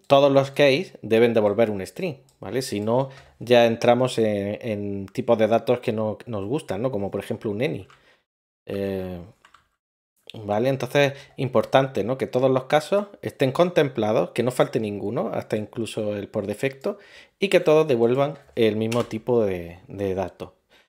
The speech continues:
Sobre todo por evitarnos problemas.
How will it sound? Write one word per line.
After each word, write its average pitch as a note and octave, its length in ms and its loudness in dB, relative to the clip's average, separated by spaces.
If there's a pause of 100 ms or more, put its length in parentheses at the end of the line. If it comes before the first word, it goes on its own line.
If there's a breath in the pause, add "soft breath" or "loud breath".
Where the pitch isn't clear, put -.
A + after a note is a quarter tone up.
(160)
Sobre B2+ 180 2
todo C3+ 220 4
por B2+ 100 6
evitarnos G#2 1040 0 (300)
problemas. G2 540 2